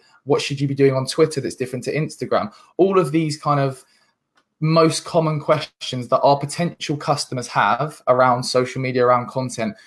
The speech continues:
we were basically answering and providing those solutions completely for free online.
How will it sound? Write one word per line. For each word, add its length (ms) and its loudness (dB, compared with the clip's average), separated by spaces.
we 160 4
were 80 4
basically 580 0
answering 460 0
and 80 -14
providing 560 2
those 200 -2
solutions 480 -4
completely 480 -6
for 140 -6
free 460 -2
online. 680 0